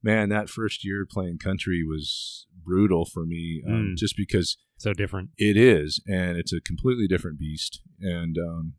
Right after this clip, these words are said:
Speaker 1: I have so much respect for the Nashville guys that did it for so many years, because it, you can easily overplay. You can easily get bored as a drummer, you know, and, um, Boomer's had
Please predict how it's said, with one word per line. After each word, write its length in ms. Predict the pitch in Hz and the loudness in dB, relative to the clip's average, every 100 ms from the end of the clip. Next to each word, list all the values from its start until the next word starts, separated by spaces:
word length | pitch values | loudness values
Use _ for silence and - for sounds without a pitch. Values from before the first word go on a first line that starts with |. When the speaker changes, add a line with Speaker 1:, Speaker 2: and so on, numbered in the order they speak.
| _ _ _ | _ _ _
Speaker 1:
I 120 | 92 | -2
have 160 | 95 98 | 0 0
so 120 | - | 0
much 180 | 95 92 | 0 0
respect 380 | 85 - 92 90 | -4 0 0 0
for 120 | - | 0
the 100 | 85 | 0
Nashville 420 | 82 85 87 90 82 | 0 0 0 -2 -2
guys 360 | 85 82 85 | -2 -2 -6
that 200 | - 73 71 | -8 -10 -2
did 140 | 90 | 0
it 120 | 87 | 0
for 120 | - | -4
so 180 | 82 87 | -6 -6
many 160 | 82 80 | -6 -4
years, 320 | 78 80 76 | -6 -6 -8
because 320 | - - 82 - _ _ _ _ _ - | -10 -6 -6 -6 _ _ _ _ _ -8
it, 220 | 98 87 | -4 -4
you 220 | 95 90 87 | -2 -4 -2
can 160 | 87 | 2
easily 320 | 101 110 90 | 4 4 4
overplay. 600 | 92 98 82 - 71 76 - | 2 2 0 -4 -6 -8 -8
You 100 | 85 | -4
can 100 | 98 | 0
easily 240 | 98 101 87 | 2 0 0
get 220 | 85 80 | -2 2
bored 360 | 104 120 98 87 | 4 6 6 4
as 100 | 82 | 0
a 60 | |
drummer, 460 | 76 98 104 80 95 _ _ _ _ - | -2 0 0 -2 -6 _ _ _ _ -4
you 120 | 87 | -2
know, 200 | 85 92 | 0 0
and, 200 | 92 85 - - | 0 -2 -6 -2
um, 160 | 95 82 | 0 2
Boomer's 380 | 104 117 101 - | 4 6 6 6
had 320 | 98 90 | 6 4